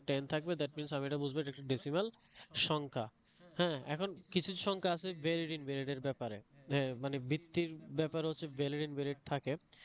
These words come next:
আমি এরকম একটা ডেসিমাল লিখলাম, আমি বাইনারি লিখি, হ্যাঁ, ওয়ান জিরো জিরো ওয়ান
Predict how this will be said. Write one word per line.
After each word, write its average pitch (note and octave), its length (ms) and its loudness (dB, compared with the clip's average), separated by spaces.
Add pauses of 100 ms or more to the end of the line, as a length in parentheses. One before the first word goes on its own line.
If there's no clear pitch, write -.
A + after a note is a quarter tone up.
(320)
আমি D3 200 6
এরকম C#3+ 560 0
একটা C3+ 160 -4
ডেসিমাল D3 400 0
লিখলাম, D#3+ 360 0
আমি C#3 180 0
বাইনারি B2 380 0
লিখি, B2 260 -4
হ্যাঁ, D3+ 260 -2 (100)
ওয়ান C3+ 640 0
জিরো B2+ 480 0
জিরো C3 560 0
ওয়ান B2+ 420 0